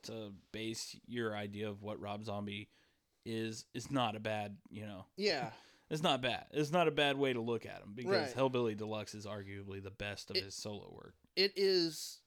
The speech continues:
Speaker 2: basically the n-, it should have been <laughs> the next Rob, uh, a White Zombie album. I mean, it, it
Speaker 1: Man, it was so good, though.
Speaker 2: Yeah.
Speaker 1: <laughs>
Speaker 2: I'm not gonna, I'm not gonna say that musically his stuff is not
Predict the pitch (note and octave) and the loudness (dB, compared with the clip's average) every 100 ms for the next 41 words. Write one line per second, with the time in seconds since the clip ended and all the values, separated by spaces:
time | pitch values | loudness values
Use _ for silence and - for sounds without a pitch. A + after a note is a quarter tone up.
0 | D#3 F3+ F3+ F3+ F#3+ E3+ C#3 C#3+ C#3+ _ | 0 2 2 -2 0 2 0 -4 -8 _
1 | _ - F#3+ - - G#3+ F3+ - G3 G3+ | _ -4 -2 0 0 -2 -4 -2 -2 -2
2 | - F3+ - - D3+ D3 D#3 - D#3+ D3+ | -2 -2 -4 -4 -2 -2 -4 -4 -2 -2
3 | D3+ D3+ D#3+ C#3+ C#3+ C3 A#2+ G#2+ G#2 G2 | -2 0 0 0 -4 -4 -8 -10 -12 -16
4 | - _ _ - F3 F3+ - _ - D3+ | -20 _ _ -4 -2 -2 -6 _ -6 -4
5 | - A#2+ A#2 A2 G#2+ - - G2+ G2+ G2 | -2 0 2 0 -2 -6 -8 -8 -8 -10
6 | G#2 G2 - - - - A3+ B2+ - - | -12 -12 -16 -18 -12 2 4 4 0 -12
7 | _ - - - A3+ D4+ B3+ A#3 A3 - | _ -8 -6 0 4 4 4 4 2 2
8 | E3+ F#3 G3+ F#3+ - F#3+ E3+ D#3+ D3+ B2 | 0 0 2 0 0 0 0 2 0 -2
9 | - _ _ _ E3+ E3+ A3 D#4+ - D3 | -8 _ _ _ -2 0 2 0 0 -2
10 | C#3 D3 - - D#3 - C3 - - _ | 0 -4 -2 -2 -2 -2 -6 -8 -16 _
11 | E3 D3 _ _ _ _ _ _ _ D3+ | -20 -20 _ _ _ _ _ _ _ -4
12 | D3+ C3+ | -2 -2